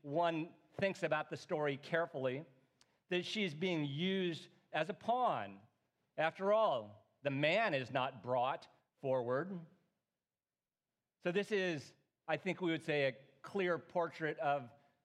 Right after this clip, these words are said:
patriarchy in motion. You know, patriarchy, that word that describes, uh, systems or cultures that are made to privilege men, to advance the cause of male power.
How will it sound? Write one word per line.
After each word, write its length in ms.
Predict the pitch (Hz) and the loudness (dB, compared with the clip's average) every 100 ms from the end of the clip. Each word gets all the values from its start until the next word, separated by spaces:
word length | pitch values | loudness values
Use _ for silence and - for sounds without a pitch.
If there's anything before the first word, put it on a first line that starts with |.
| _ _ _ _ - | _ _ _ _ -4
patriarchy 800 | 220 - 180 143 127 - 104 87 - | -4 0 2 2 2 -4 -12 -14 -6
in 140 | 135 | -2
motion. 340 | 127 117 - 95 _ _ | 0 0 -4 -18 _ _
You 80 | 123 | -8
know, 40 | |
patriarchy, 680 | 120 185 190 180 151 120 117 | -2 -2 -2 0 0 0 0
that 180 | 123 139 | 0 0
word 260 | 139 135 123 | 0 -2 -2
that 120 | 131 | -8
describes, 760 | 127 - 127 123 120 110 95 - _ _ _ _ _ - | -10 -4 0 2 0 -4 -12 -20 _ _ _ _ _ -10
uh, 220 | 110 107 104 | -6 -6 -8
systems 760 | - - 214 143 139 117 98 | -12 -4 -4 -4 -6 -6 -6
or 120 | 101 | -12
cultures 720 | 101 - 165 156 - 95 92 - _ - | -12 -4 -4 -4 -10 -16 -18 -20 _ -14
that 140 | 104 | -8
are 240 | 104 98 95 _ _ _ _ | -6 -6 -10 _ _ _ _
made 460 | 127 139 151 147 131 | -4 0 0 -2 -6
to 360 | - 131 127 117 - - | -6 -4 -4 -6 -12 -6
privilege 480 | 208 180 165 139 | -4 0 -2 -2
men, 380 | 165 196 185 98 98 - - _ - | 0 2 2 -2 -10 -20 -20 _ -4
to 100 | 143 | -2
advance 340 | 131 160 160 | 0 2 0
the 120 | - 165 | -2 -8
cause 540 | - 185 180 135 110 | -2 2 2 0 -4
of 160 | 101 104 | -10 -2
male 380 | 131 156 147 | 0 2 0
power. 460 | 143 190 175 135 | -2 0 2 0